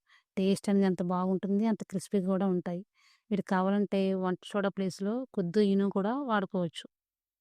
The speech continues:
అంతేనండి, ఎంతో టేస్టీగా, ఈజీగా, హెల్దీగా, ఫైబర్ రిచ్ దోశలు రెడీ ఇన్‌స్టెంట్‌గా. మీకు నచ్చితే కనుక ఒకసారి ట్రై చేయండి. అలాగే వీడియో పైన ఒపీనియన్ని కామెంట్ సెక్షన్‌లో తెలియజేయండి.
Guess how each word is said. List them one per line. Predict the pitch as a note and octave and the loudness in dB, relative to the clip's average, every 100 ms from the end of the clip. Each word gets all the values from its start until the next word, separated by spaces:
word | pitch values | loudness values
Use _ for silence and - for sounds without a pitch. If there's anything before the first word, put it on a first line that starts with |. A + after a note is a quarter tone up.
| _ _ _ _ _ _ _ _ _ _ G3+ | _ _ _ _ _ _ _ _ _ _ -2
అంతేనండి, | G3 G3+ G3+ G3 | 2 4 4 4
ఎంతో | F#3+ G3 | 2 0
టేస్టీగా, | G3 G3 E3 G#3+ G3+ F3+ | 2 2 2 0 2 2
ఈజీగా, | F#3 F3+ F#3+ | 0 2 2
హెల్దీగా, | F3+ F3+ E3+ F3+ F#3 A3 C4 _ - _ | 2 0 0 -2 -4 -4 -8 _ -20 _
ఫైబర్ | - F#3+ F3 F#3+ | 2 4 4 2
రిచ్ | G3 - - | 2 -2 0
దోశలు | F#3 - F3 | 0 0 -2
రెడీ | F3 E3+ A#3 - _ _ G3+ | -2 -2 -4 -8 _ _ 2
ఇన్‌స్టెంట్‌గా. | G3 - G3 F3 F3 G3 C#4 _ _ - | 4 4 0 0 0 -2 -4 _ _ -2
మీకు | G3+ G3+ | 0 2
నచ్చితే | F#3+ - F#3 | 0 0 0
కనుక | F#3 F3+ | 0 0
ఒకసారి | F3 - F3 | -2 -4 -4
ట్రై | F3+ E3+ | -2 -2
చేయండి. | - E3+ E3 F#3+ _ - _ | -2 -2 -2 -6 _ -20 _
అలాగే | G3 F#3 F3 F#3 F3 F3+ | 0 2 0 -2 0 2
వీడియో | F#3 F3+ | 2 0
పైన | F#3 F3+ | 0 -2
ఒపీనియన్ని | E3 F3+ F3 F3 F3+ B3 - | 0 0 0 0 -2 -4 -6
కామెంట్ | G3+ F#3+ F#3 F3 | -2 0 -2 -4
సెక్షన్‌లో | - G#3 | -10 -8
తెలియజేయండి. | G3 G3 F3 G3 G3 | -4 -4 -2 0 0